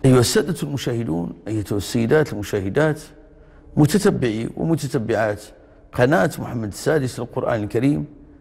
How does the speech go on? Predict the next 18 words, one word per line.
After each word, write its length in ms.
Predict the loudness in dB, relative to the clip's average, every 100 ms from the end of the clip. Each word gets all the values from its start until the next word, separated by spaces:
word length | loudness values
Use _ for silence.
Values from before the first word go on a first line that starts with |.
| -20 -20 -20 -4 -2
السلام 440 | 2 4 4 2
عليكم 460 | 0 -2 -4 -4 -4
ورحمة 280 | -4 -6 -6
الله 260 | -2 0 0
تعالى 240 | 0 0
وبركاته. 560 | 2 0 -2 -6 -8 -14 -18 -20 -20 -20 -20 -20 -20 -20 -20 -20 -20 -20 -20 -20 -20 -20 -20 -20 -20 -20 -16 0
سعيد 320 | 4 4 4
بلقائكم 600 | 2 0 -2 -4 -4 -6
مرة 140 | -6 -8
أخرى 520 | -12 -4 -2 -2 -4 -14 -20 -20 -20 -20 -20 -8
في 200 | 4 4
هذه 140 | 4
السلسلة 580 | 2 2 0 2 0 0
الجديدة 540 | -2 -2 -2 0 0
من 220 | 0 -2 -2
برنامجكم 720 | -2 -2 -4 -6 -6 -6 -4
يا 200 | 0 0
رب. 160 | -2